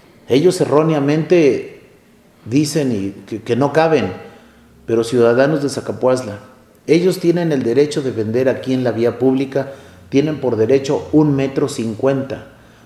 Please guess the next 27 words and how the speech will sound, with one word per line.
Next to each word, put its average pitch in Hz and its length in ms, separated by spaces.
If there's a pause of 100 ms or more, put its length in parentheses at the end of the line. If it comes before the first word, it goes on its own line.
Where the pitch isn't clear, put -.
(120)
pero 143 140
están 208 280
tomando 196 420
un 190 180
metro 185 280
cincuenta 156 560
de 151 160
calle, 170 440 (460)
aparte 131 460
la 143 120
banqueta 123 560
que 147 80
supuestamente 147 720
ellos 147 200
la 135 100
dejan 127 340
libre 165 400
y 123 220
es, 131 180
eh, 139 120
totalmente 131 760
erróneo 156 500 (300)
porque 117 240
las 117 220
venden 143 280
de 123 80
productos. 113 760